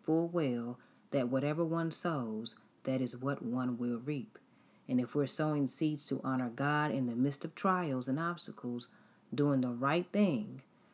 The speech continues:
when it seems like the wrong things are happening to us,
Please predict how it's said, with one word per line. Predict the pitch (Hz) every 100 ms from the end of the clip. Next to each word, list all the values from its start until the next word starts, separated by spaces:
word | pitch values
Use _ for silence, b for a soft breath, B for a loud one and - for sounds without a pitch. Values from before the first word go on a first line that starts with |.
| B B
when | 143
it | 135
seems | - 160 156 143
like | 131
the | 131
wrong | 120 131 147 160 147
things | 147 147 135
are | 120
happening | 156 151 156 156
to | 151 196 160 110 139
us, | - -